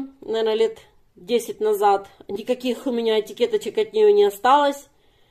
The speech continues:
Ничего, в общем, ничего не могу сказать, но мне она очень нравится. Вот смотрите, какой цвет классный.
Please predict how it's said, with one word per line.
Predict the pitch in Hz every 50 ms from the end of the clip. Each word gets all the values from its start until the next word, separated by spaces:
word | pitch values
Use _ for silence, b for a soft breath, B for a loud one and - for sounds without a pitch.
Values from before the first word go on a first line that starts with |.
| _ _ _ _ _ _ _ _ _ _
Ничего, | 208 226 226 208 - - 220 208 214 254 277
в | 294
общем, | 277 - - 220 220
ничего | 226 - 240 240
не | 220
могу | 214 208 208 190 208
сказать, | 202 - - 214 196 220 269 294 294
но | 247 214 214
мне | 220 226 220
она | 208 214 208 202
очень | 202 202 202 - 196 190
нравится. | 190 190 208 240 277 285 - 233
Вот | 196 196 196
смотрите, | 214 202 196 180 175
какой | 170 185 175 175 190 180
цвет | 180 - 185 175 175
классный. | - 180 175 175 170 - - 175 170 170